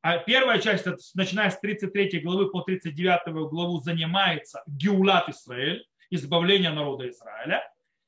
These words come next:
И начиная с сорокового, э, главы и до сорок восьмой главы ре-, э,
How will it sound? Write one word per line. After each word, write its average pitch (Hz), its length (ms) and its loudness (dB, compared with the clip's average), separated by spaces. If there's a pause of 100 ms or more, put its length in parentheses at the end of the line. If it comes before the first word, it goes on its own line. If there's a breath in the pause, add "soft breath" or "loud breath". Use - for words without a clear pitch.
(140)
И 311 160 4
начиная 247 600 2
с - 160 -8
сорокового, 190 1000 2
э, 147 400 -2
главы 160 420 -2
и 196 180 -2
до 165 100 -2
сорок 185 260 -4
восьмой 175 280 -4
главы 175 400 0 (440)
ре-, 180 260 -2
э, 165 340 2